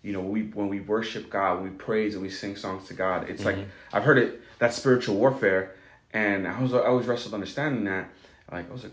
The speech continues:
Speaker 1: "Okay, well, how is it spiritual warfare?" and things like that. But one thing I heard that really helped me with it was, one of the things that praising God does, uh, not only is it your glorif-,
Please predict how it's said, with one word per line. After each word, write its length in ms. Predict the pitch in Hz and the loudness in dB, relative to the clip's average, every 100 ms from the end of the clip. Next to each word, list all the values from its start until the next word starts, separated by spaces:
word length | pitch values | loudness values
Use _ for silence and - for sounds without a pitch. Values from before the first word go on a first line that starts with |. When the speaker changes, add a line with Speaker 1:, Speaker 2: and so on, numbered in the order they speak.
| - | -14
Speaker 1:
"Okay, 200 | - 92 | -12 -10
well, 300 | 87 87 85 - | -8 -10 -10 -6
how 180 | 143 | -4
is 80 | 147 | -4
it 40 | 131 | -6
spiritual 280 | 110 104 | -8 -8
warfare?" 240 | 135 156 131 | -8 -6 -8
and 80 | 110 | -6
things 140 | 110 | -8
like 140 | 104 110 | -8 -6
that. 320 | 143 113 - - - - | -6 -6 -10 -20 -20 -2
But 60 | 117 | 4
one 180 | 151 156 | 4 4
thing 140 | 160 | 2
I 60 | 135 | 0
heard 300 | 131 147 143 | 2 0 4
that 180 | 110 104 | 4 4
really 160 | 120 110 | 0 0
helped 200 | 120 113 | 0 0
me 80 | |
with 240 | 107 104 104 | -2 -4 -4
it 160 | 98 | -6
was, 320 | 95 95 90 85 - _ _ _ - | -2 -2 -2 -4 -14 _ _ _ -10
one 240 | 107 139 | 0 4
of 60 | 151 | 4
the 60 | |
things 160 | 139 131 | 4 4
that 200 | 123 - | 4 2
praising 440 | - 123 131 123 | 2 2 4 2
God 340 | 110 107 110 - | 4 4 4 4
does, 480 | 95 104 120 - - - - _ - | 4 4 4 0 -12 -20 -20 _ -4
uh, 240 | 92 90 90 | -2 -2 -4
not 260 | 113 127 135 | 0 0 2
only 240 | 135 131 | 2 4
is 140 | 117 113 | 2 0
it 140 | 107 | -2
your 140 | 110 98 | -4 -6
glorif-, 440 | - 147 139 | 0 4 4